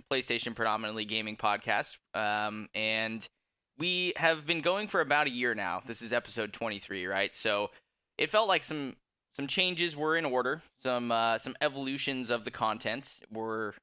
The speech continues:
were ready and needed to be rolled out. And we've been talking about it for a few months now, sort of slyly. Um, but basically, we have a couple different things we're gonna go over before we get into the run of the show and more, you know, hunting, trophy hunting resolutions and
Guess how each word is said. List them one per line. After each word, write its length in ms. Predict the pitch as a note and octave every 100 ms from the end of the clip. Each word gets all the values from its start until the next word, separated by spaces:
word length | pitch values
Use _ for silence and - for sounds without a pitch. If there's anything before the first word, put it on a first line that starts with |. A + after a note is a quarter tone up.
| _
were 100 | -
ready 500 | A#2+ G#2 A2+ G#2+ B2+
and 120 | D3+ A2
needed 240 | A2+ G#2+
to 60 | G2+
be 100 | A2+
rolled 260 | A2+ A2
out. 260 | G2 F#2 G2
And 120 | G2+
we've 120 | A2 B2
been 100 | B2
talking 300 | C3+ B2+ B2
about 180 | G#2+
it 80 | G2+
for 120 | - G#2
a 20 |
few 160 | - B2
months 280 | G#2+ G#2 -
now, 300 | G2 F2+ F#2 _ _ _ _ _
sort 140 | - B2+
of 100 | A2+
slyly. 680 | - A#2+ G#2+ G2 F2 E2+ F#2+ -
Um, 440 | G#2 G#2+ G2+ G#2 F#2+ _ _ _ _ -
but 200 | D#3+ D3
basically, 460 | F#3+ A3+ A3 G3 F#3
we 80 |
have 180 | E3 D#3
a 60 | D3
couple 260 | - - F#3
different 280 | E3 D#3+
things 240 | D3 C#3+ B2+
we're 80 | B2+
gonna 140 | B2+
go 280 | A2+ B2+ A#2
over 280 | A2 G#2+ G#2+
before 300 | G#2+ - A2+
we 100 | A2+
get 180 | A2+ A2+
into 440 | A2 G#2+ A2+ A2
the 320 | G#2 G#2 G#2 G2+ _ _ _ _ _ _ _
run 180 | A#2 A#2+
of 80 | A2
the 60 |
show 580 | A2+ - A#2 A2+ A2 G#2+ G#2 -
and 220 | A2+ A2+
more, 460 | A2+ G#2+ G#2 G#2 G2+
you 80 | G#2+
know, 140 | F#2+ F#2 _ _
hunting, 380 | - D3 C#3+ C3
trophy 260 | A#2 D3+ D3+
hunting 180 | C3+
resolutions 640 | B2+ A#2+ A#2 B2 B2 A2+ G#2
and 180 | G2